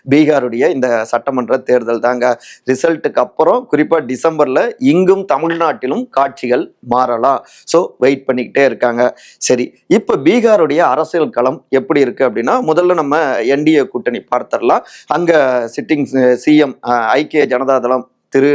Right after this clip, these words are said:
நிதிஷ்குமார், இன்னொரு பக்கம் பாஜகவுடைய டீமு. அஹ், அதுல குறிப்பா தொடக்கத்திலேயே அவங்க நூத்தி ஒரு தொகுதிகள், பாஜகவுக்கு நூத்தி ஒரு தொகுதிகள், ஐக்கிய ஜனதா தளத்துக்கு அப்படின்னு சரிசமமாக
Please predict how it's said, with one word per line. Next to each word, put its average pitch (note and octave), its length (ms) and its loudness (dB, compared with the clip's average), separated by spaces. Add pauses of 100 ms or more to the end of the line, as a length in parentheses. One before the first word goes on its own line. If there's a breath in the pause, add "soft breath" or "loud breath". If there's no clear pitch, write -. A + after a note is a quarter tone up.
நிதிஷ்குமார், C3 640 -2
இன்னொரு E3+ 260 0
பக்கம் D#3+ 320 -4
பாஜகவுடைய B2 640 -2 (420)
டீமு. C3 340 2 (420 loud breath)
அஹ், - 240 0
அதுல F#3+ 260 2 (100)
குறிப்பா A#3 480 2 (280)
தொடக்கத்திலேயே D#3+ 720 0 (220)
அவங்க C3+ 280 0 (640 soft breath)
நூத்தி G3 340 2
ஒரு E3 240 4
தொகுதிகள், D3+ 480 2 (120)
பாஜகவுக்கு D3+ 640 0 (120)
நூத்தி G3 320 2
ஒரு D#3+ 240 4
தொகுதிகள், D3+ 440 0 (220)
ஐக்கிய D#3+ 360 0
ஜனதா C3+ 340 0
தளத்துக்கு B2 500 -2 (160)
அப்படின்னு A#2+ 360 0 (340 loud breath)
சரிசமமாக D3 800 -2